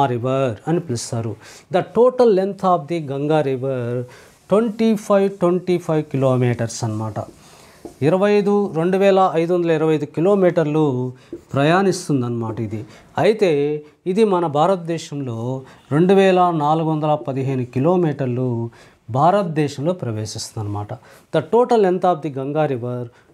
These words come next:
two thousand five hundred twenty-five kilometers. In, in India, the total length of the Ganga river two thousand four hundred fifteen కిలోమీటర్స్గా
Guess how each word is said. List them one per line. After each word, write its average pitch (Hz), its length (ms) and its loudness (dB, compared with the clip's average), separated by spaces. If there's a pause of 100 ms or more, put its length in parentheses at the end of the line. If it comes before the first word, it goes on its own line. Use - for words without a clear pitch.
two 214 200 6
thousand 175 340 0
five 147 180 2
hundred 143 220 -2
twenty-five 135 500 -2
kilometers. 120 760 -2 (760)
In, 208 100 4 (440)
in 220 80 -2 (260)
India, 202 380 4 (360)
the 151 100 -4 (120)
total 185 280 2
length 147 240 -4
of 131 120 -4
the 127 160 -6
Ganga 135 340 0
river 117 280 -4 (520)
two 147 120 2 (120)
thousand 175 400 0
four 156 240 0
hundred 139 320 -2
fifteen 120 280 -2 (120)
కిలోమీటర్స్గా 117 760 0